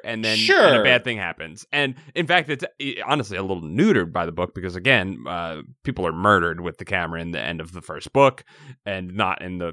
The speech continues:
Speaker 1: first episode of the show, which honestly, uh, puts it on a weak footing to start. Um, you know, start with murder.
Speaker 2: Start with murder and don't work with children.
Speaker 1: Exact-, that's, he always said it.
Speaker 2: <laughs>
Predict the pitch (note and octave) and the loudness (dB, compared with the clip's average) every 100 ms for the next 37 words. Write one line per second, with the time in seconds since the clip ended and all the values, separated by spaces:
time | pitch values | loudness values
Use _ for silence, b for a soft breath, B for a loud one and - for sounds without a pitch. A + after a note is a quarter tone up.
0 | - F2 E2 D#2+ - E2+ D2+ D#2+ - A#2 | -8 -10 -8 -12 -12 -12 -12 -8 2 2
1 | F#2+ F#2 - - _ _ _ _ _ D3 | 2 -2 -8 -14 _ _ _ _ _ 2
2 | C3 A#2 A#2+ G#2 - G2 F#2 C2+ E2+ - | 2 2 0 0 -2 -2 0 -2 -8 -10
3 | - C3 B2 G#2+ G2 F2+ F#2 - F2+ D2 | -2 0 2 2 2 0 -2 -2 -2 -2
4 | C#2+ G2+ - F#2 - b b b b G#2+ | -10 -12 -6 -6 -6 b b b b 4
5 | G#2+ F#2+ F#2+ F#2 A2+ - A2+ E2 - E3 | 8 8 6 0 -6 -2 0 2 4 4
6 | A#2 F#2 C2+ B1 _ - - - B3 D4 | 4 -2 -8 -12 _ -16 -8 -2 0 0
7 | G3 G3 C#4 D4 C#3 A#2+ A#2 A#2 G3 A3 | -4 -4 -4 -2 -2 -2 -2 0 2 2
8 | A3+ A#3 A3+ B3+ C#4+ F#3 E3+ F#3+ A#2 A2 | 0 -2 -2 -2 0 -2 -4 -4 -6 -2
9 | C#3+ A3 - A#2+ A2 - - A#2+ B2+ C3 | 2 2 0 0 0 0 -6 -4 0 2
10 | E3+ F3+ A3+ A#3 G#3 | 2 2 4 4 2